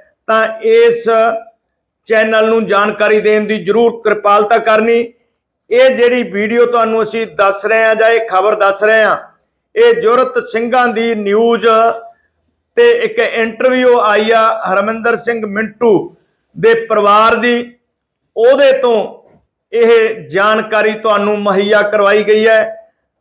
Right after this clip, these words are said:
ਸੋ ਦੋਸਤੋ, ਜ਼ਰੂਰ ਇਸ ਘਟਨਾ ਦੀ, ਇਸ ਘਟਨਾ ਦੇ ਨਾਲ ਬਦੌਲਤ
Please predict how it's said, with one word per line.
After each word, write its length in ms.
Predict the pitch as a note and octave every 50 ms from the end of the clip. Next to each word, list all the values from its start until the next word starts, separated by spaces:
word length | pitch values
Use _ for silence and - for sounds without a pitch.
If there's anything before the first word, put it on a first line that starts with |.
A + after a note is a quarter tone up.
| _ _ _
ਸੋ 220 | - - A#3 A#3
ਦੋਸਤੋ, 580 | A3 A3+ A#3 A#3 A#3 A#3 - B3 A#3+ - A#3+ -
ਜ਼ਰੂਰ 420 | F#3+ G3+ A3 B3 C4 C4 C4 A#3 - - - _ _ _ _ _ _ _ -
ਇਸ 480 | A3+ A#3+ B3 B3+ B3+ B3+ B3+ B3 - B3 B3 A#3+ A#3+ - - - - - _ _ _ _ _ _ _ _ _ _ _ -
ਘਟਨਾ 500 | B3 G#3+ - - - G#3+ A3+ A3+ A#3 A#3
ਦੀ, 220 | A3+ A3 A#3+ A#3
ਇਸ 680 | A3+ - - G#3 A3 A3+ A#3 A#3+ B3 A#3+ A#3+ A#3+ A#3+ F#3+ F3 - _ _ _ _ _ _
ਘਟਨਾ 380 | - A3+ G#3+ G#3+ G#3+ A3 A3 A3
ਦੇ 160 | G#3+ A3+ A3
ਨਾਲ 300 | G#3+ G#3+ G#3+ G#3+ G#3+ G#3+
ਬਦੌਲਤ 680 | G#3 E3+ G3 F#3+ G3 G3 G3+ G#3 A3 A3+ A3+ A3+ A3+ -